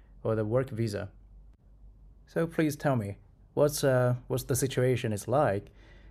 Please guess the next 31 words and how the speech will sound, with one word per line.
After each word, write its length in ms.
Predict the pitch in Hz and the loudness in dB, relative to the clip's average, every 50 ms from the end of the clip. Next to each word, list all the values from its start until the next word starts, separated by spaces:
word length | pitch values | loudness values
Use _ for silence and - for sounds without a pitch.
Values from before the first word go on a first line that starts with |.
| - - - - | -20 -20 -14 -4
in 120 | - 127 | -2 0
your 140 | 131 135 135 | 2 2 2
country? 480 | 127 - 123 113 - - 101 95 101 - - - - - - - _ - - - - - _ - - - | 2 0 -2 -2 -2 -4 -8 -8 -8 -12 -16 -20 -20 -20 -20 -20 _ -20 -20 -20 -20 -20 _ -16 -6 -2
Um, 420 | 113 110 110 110 110 110 107 110 - | 0 0 0 0 0 -2 -4 -6 -4
do 80 | - 127 | 0 0
you 120 | 143 160 | 0 2
also 460 | - 151 135 135 143 135 131 127 135 - - - - - - - - | 2 0 2 2 2 4 2 2 0 -4 -12 -20 -20 -20 -20 -14 -4
find 340 | - 127 127 127 123 117 | -2 0 0 2 0 0
this 140 | 113 123 120 | -2 -4 -4
kind 180 | - - 127 117 | -2 -2 0 0
of 100 | 113 - | 0 0
problem? 380 | - 120 120 123 123 143 143 147 - - - - - | 0 0 2 2 0 -2 -6 -8 -12 -20 -20 -12 -2
But 200 | - 131 127 123 - - - - | 0 0 0 0 -4 -18 -14 -4
I 80 | - 147 | -2 0
know 220 | 143 151 151 135 | 2 4 4 4
the 140 | 123 120 135 | 2 2 -2
chances 380 | 123 - 147 143 135 131 120 123 | -2 0 0 0 2 0 2 2
are 100 | 123 120 | 2 4
you're 160 | 113 117 117 | 4 2 0
probably 300 | 117 - 135 131 120 127 | 2 2 2 2 2 2
also 220 | 123 120 117 - | 2 0 0 0
sell-, 360 | 120 - - 123 113 117 123 - - | -2 0 2 2 2 2 0 -6 -8
<laughs> 60 | - | -14
selling, 640 | - - 139 131 127 127 123 120 117 117 120 123 - - - - - - - - - | -4 2 4 6 6 8 6 6 4 2 -2 -6 -14 -18 -20 -20 -20 -20 -18 -8 -4
um, 280 | 120 117 113 113 113 | -2 0 0 2 0
your 100 | 113 120 | 0 0
products 440 | 117 - - 127 120 117 113 - - | 0 2 2 2 4 2 0 0 -4
and 120 | - 123 117 | -4 -2 0
your 120 | 117 110 | 0 -2
services 560 | - - 120 110 110 113 104 110 110 107 104 | 0 0 0 0 0 -2 -2 -2 -2 -2 -2
in 300 | 117 117 113 113 107 110 | -4 -4 -2 -2 -4 -6